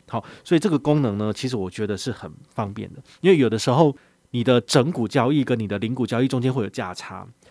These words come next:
那这个价差如果你的券商或者是你的软体它没有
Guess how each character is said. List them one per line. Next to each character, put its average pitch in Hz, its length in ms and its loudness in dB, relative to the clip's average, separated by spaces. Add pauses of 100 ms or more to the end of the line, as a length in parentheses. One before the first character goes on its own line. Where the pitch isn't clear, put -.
(240)
那 220 100 0
这 214 80 0
个 190 80 6
价 170 180 6
差 156 200 2
如 135 180 2
果 127 180 0
你 101 440 -6
的 95 340 -6 (400)
券 139 220 4
商 113 260 -2
或 131 140 0
者 95 120 -6
是 110 80 -6
你 107 140 -6
的 98 120 -10
软 101 220 -4
体 - 140 -12
它 101 140 -10
没 113 100 -4
有 95 140 -6